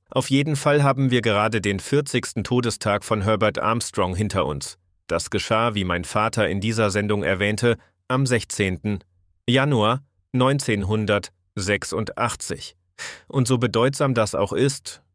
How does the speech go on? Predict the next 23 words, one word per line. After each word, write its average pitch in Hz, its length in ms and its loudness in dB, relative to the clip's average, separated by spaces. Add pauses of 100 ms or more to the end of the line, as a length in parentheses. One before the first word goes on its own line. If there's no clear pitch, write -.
und 95 180 -4
das 104 180 0
ist - 260 -12
es. - 280 -16 (320)
Denn 120 140 2
er 113 180 0
war 131 140 2
ein 113 160 0
Diener 117 300 0
Gottes. - 560 -4 (120)
Er 98 120 -2
kam 107 260 -2
im 98 140 -2
Geist 104 400 0
und 101 160 -4
in 107 100 -4
der 101 140 2
Kraft 135 340 -2
des 104 160 -2
Elias 107 480 2
wie 95 160 -2
Herbert 101 340 0
Armstrong. 90 540 -4